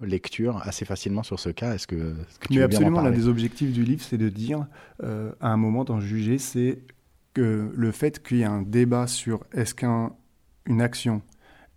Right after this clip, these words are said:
Speaker 2: elle est, il y a un individu qui est responsable, ou c'est en gros la société ou des structures de pouvoir qui sont responsables, ça a été des débats épistémologiques sur plein d'actions. Euh, par exemple, sur la maladie. La naissance de la sécurité sociale est née au fait de penser la maladie non pas comme un, un, un, un,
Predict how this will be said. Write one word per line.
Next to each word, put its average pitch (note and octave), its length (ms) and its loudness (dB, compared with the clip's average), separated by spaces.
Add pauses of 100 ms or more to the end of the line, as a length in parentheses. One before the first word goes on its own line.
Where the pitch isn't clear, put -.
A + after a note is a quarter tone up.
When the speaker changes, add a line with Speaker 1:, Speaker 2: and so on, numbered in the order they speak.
(220)
Speaker 2:
elle A2 200 0
est, G#2 240 0 (360)
il C#3+ 80 -2
y A2 80 2
a - 20 2
un G#2+ 100 4
individu B2+ 380 4
qui B2 80 2
est A2+ 40 4
responsable, A2+ 440 0
ou G2+ 40 -2
c'est G#2+ 180 -6
en G#2 80 0
gros G#2+ 100 0
la G#2 120 2
société A#2+ 360 0
ou A#2+ 60 2
des A2 80 0
structures A#2+ 360 -2
de A2 60 2
pouvoir A2 260 -2
qui - 80 -14
sont A2 120 -4
responsables, G#2 420 -4
ça B2+ 100 -4
a A#2 40 2
été B2+ 120 -4
des A#2+ 120 0
débats A2 320 0
épistémologiques A#2 640 -2
sur G#2+ 140 -6
plein C3 180 0
d'actions. A#2+ 380 -2 (520)
Euh, G#2+ 60 0
par C3+ 160 2
exemple, D3 180 4
sur - 80 -4
la B2+ 100 6
maladie. A2 420 4 (400)
La A2+ 220 2
naissance A#2+ 260 2
de C3+ 60 4
la A#2+ 80 4
sécurité A2+ 380 -2
sociale B2 440 0
est A2 120 2
née A2 100 4
au A2 80 2
fait A#2+ 160 -2
de G2+ 160 -4
penser B2+ 320 0
la A#2+ 100 2
maladie A2 360 2
non A2 160 4
pas B2 160 -2
comme G2+ 200 -2
un, F#2+ 200 -2
un, G2+ 640 -8
un, - 20 -2
un, F#2 220 -6